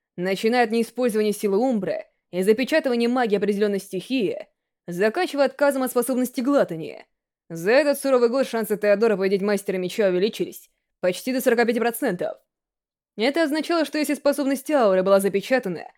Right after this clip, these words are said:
то даже Мастер Меча не мог быть уверен в победе. «Пожалуйста, приветствуйте друг друга!»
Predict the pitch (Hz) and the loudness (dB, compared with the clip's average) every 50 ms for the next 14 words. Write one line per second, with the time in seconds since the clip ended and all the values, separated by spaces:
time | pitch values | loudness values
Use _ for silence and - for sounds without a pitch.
0 | _ _ _ _ _ - 202 220 262 339 294 330 311 320 320 311 - 311 277 277 | _ _ _ _ _ -4 -2 0 2 4 4 4 4 4 2 2 0 0 2 2
1 | 285 269 - - 311 214 151 - - _ - 175 180 185 208 220 220 220 240 233 | 2 2 0 0 -2 -2 -2 -2 -8 _ -10 -6 -2 0 4 4 4 4 2 0
2 | - 220 202 202 208 208 202 - 233 233 226 254 196 180 - 170 160 - - - | 2 4 4 4 4 4 2 2 2 4 4 4 0 0 0 -4 -8 -8 -10 -14
3 | _ _ _ _ _ _ _ _ _ _ _ _ _ _ _ _ _ _ _ _ | _ _ _ _ _ _ _ _ _ _ _ _ _ _ _ _ _ _ _ _
4 | _ _ _ _ _ _ _ _ _ _ _ _ _ - - 165 180 185 185 190 | _ _ _ _ _ _ _ _ _ _ _ _ _ -8 -6 -4 -2 0 0 2
5 | 214 220 214 - - 269 254 - - 202 190 196 226 240 233 - - 240 240 - | 2 2 0 -2 0 -2 0 0 0 0 2 4 4 4 4 2 -4 -4 -2 0
6 | 240 226 226 247 226 214 233 240 196 - 185 - | 0 0 2 2 2 2 2 2 2 0 -2 -8